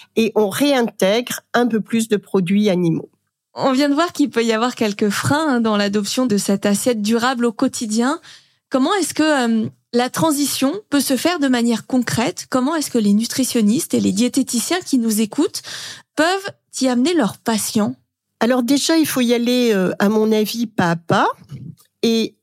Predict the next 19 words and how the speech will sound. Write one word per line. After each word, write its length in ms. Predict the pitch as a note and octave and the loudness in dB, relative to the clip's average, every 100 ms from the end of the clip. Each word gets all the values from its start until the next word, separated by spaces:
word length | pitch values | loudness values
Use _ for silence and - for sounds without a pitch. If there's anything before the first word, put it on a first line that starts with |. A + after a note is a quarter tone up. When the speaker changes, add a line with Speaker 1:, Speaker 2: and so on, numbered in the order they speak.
| - | -2
Speaker 1:
la 160 | F#3+ | 0
principale 760 | F#3 - - F#4+ - - B3+ A3+ | 0 -4 -2 -4 -4 -4 0 2
variable, 960 | G3+ G3 G3+ A3+ D4+ G4+ A#3+ F3+ F3+ | 0 0 0 0 2 2 2 2 0
c'est 220 | A3 - A3+ | -4 -4 0
la 140 | G#3+ | 0
question 720 | G#3 A3 - - D4+ E4+ D#4+ - | 0 -2 -2 -2 0 0 -2 -6
des 240 | - A3 G#3 | -2 0 2
aliments 640 | G#3 G#3+ G#3+ B3 D#4 G4 _ _ | 0 0 2 0 0 -4 _ _
qui 120 | - | -4
vont 180 | G3+ G#3 | 0 2
être 200 | A#3 - | 2 -2
source 400 | - - E4 - | -6 -2 -2 0
de 100 | A#3+ | -2
protéines 720 | A3+ - A#3+ - G#3 G3 B3+ G#4 - _ _ - - - - _ | 0 0 -2 0 0 2 2 0 -4 _ _ -20 -20 -20 -20 _
et 360 | F#3+ A3 G#3+ - - | 0 2 0 -2 -2
de 160 | G3 | 0
diminuer, 720 | A3 G3+ C#4 C#4 C4 C4 C4 A3 | 2 2 2 4 2 2 2 2
en 140 | F3+ | 0
fait, 500 | - - G3+ G3+ - | -2 0 -2 -2 -4